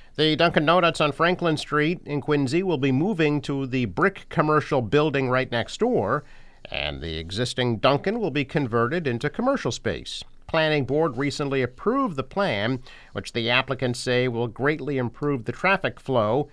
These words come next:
and eliminate cars backing up onto Franklin Street. The building that was home to the Quincy Creamery and two other businesses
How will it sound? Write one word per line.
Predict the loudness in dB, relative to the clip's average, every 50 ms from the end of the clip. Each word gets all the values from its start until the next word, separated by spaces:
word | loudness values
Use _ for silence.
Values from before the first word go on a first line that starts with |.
| -14 -20 -10 -6
and | -6 -4 -2
eliminate | -2 0 0 2 2 2 2 0 0 -2 -6 -8
cars | -2 0 2 2 4 4 4 2 2 2 0
backing | 0 2 2 2 0 0 -2 0
up | 0 2 2
onto | 2 2 2 0 0
Franklin | -2 0 0 0 0 0 0 0 0 0
Street. | -2 -4 -4 -4 -4 -4 -6 -10 -16 -20 -20 -18 -16
The | -8 -2
building | -2 0 2 2 0 0 0
that | 0 -2 0
was | 0 -2 -2 -2 0
home | -2 0 0 -2
to | -2 -4
the | -4
Quincy | -4 -2 -2 -2 -2 -2 -6
Creamery | -6 -4 -2 0 0 2 2 2 0 0 0 0 -2 -2 -6 -8 -14 -20 -20 -20 -10 -4
and | 0 0 2 2 0 -2
two | -4 -4 -2 0
other | 0 0 0 -2
businesses | -2 -2 -4 -4 -2 -4 -4 -4 -4 -4 -4 -4 -4 -6 -10